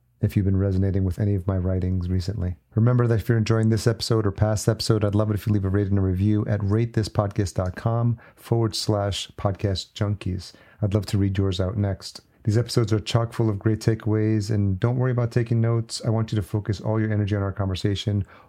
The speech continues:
All our information, including show notes, comments,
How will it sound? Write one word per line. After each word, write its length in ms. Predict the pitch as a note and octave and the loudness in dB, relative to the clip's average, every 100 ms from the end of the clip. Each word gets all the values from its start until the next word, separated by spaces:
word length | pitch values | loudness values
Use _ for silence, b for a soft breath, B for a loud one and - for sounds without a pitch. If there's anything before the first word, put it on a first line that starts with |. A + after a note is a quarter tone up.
| - | -2
All 340 | A#2 A#2+ B2+ | 0 0 0
our 200 | G#2+ G#2 | -2 0
information, 580 | G#2+ - G#2 G#2 - G#2 | -2 0 0 0 0 -2
including 400 | G2 - G2+ G2 | -2 -2 0 0
show 260 | - - A#2+ | -2 -2 0
notes, 500 | A2+ A2+ A2 - - b - | 2 0 -2 -8 -14 b -6
comments, 840 | - A2+ A2 G#2+ G#2 - - - | -2 2 2 2 0 -4 -8 -10